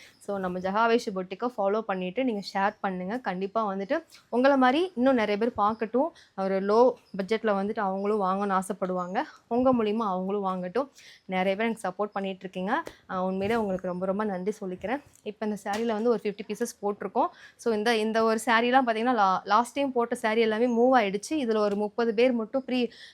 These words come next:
ப்ரீ புக்கிங் போட்டிருந்தீங்க. அவங்களுக்கு இன்னைக்கு நான் வந்து டிஸ்பேட்ச் கொடுத்துருவேன். மீதி ஒரு ட்வென்டி பீசஸ் தான் இருக்கும்.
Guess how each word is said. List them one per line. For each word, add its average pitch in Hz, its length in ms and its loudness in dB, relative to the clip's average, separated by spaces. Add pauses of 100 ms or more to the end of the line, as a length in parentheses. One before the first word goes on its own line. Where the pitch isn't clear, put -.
(120)
ப்ரீ 294 160 4
புக்கிங் 254 360 0
போட்டிருந்தீங்க. 220 440 0
அவங்களுக்கு 240 580 2
இன்னைக்கு 208 80 -6
நான் 196 240 0
வந்து 226 100 -2
டிஸ்பேட்ச் 208 440 0
கொடுத்துருவேன். 208 440 -2 (240)
மீதி 262 260 0
ஒரு 240 140 2
ட்வென்டி 208 260 -4
பீசஸ் 240 300 -4
தான் 247 140 4
இருக்கும். 247 340 2